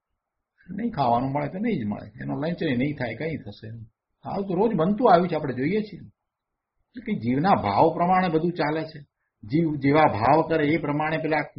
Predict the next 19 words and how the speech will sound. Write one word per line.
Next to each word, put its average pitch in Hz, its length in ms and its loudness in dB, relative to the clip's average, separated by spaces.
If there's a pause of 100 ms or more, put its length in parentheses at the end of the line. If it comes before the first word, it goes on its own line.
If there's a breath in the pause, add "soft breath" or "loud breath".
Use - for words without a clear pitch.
(720 soft breath)
પૂતગળ 147 340 4
પરમાણુઓ 151 500 2
જ 123 100 -4 (540)
એ - 40 -10
શરીરમાં 151 460 0
પ્રવેશે 143 440 -2
છે. 139 320 -10 (500)
એમ 233 180 -2
તો 247 140 4
છે 247 280 4
જ - 60 0
નહીં. 190 240 -2 (720)
શરીર 220 320 2
જુદું, 208 320 4
એ 190 100 8
પરમાણુ 190 520 -2
જુદા, 175 220 -4
પેલા 160 300 -2
જુદા. 151 380 -4